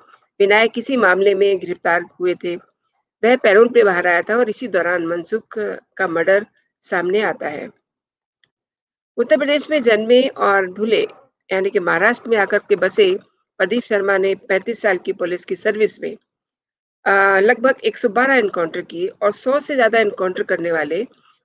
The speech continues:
वो देश के पहले पुलिसकर्मी हैं। दो हज़ार उन्नीस में उन्होंने महाराष्ट्र पुलिस विभाग को छोड़ दिया। इसके बाद दो हज़ार उन्नीस को उन्होंने चुनाव भी लड़ा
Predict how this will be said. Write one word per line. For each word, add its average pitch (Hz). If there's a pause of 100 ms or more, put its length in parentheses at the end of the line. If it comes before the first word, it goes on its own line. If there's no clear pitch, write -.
वो 208
देश 214
के 262
पहले 214
पुलिसकर्मी 165
हैं। 139 (640)
दो 208
हज़ार 208
उन्नीस 214
में 214
उन्होंने 185
महाराष्ट्र 180
पुलिस - (160)
विभाग 175
को 175
छोड़ 202
दिया। 196 (400)
इसके 202
बाद 180
दो 180
हज़ार 180
उन्नीस 190
को -
उन्होंने 156
चुनाव 175
भी 190
लड़ा 180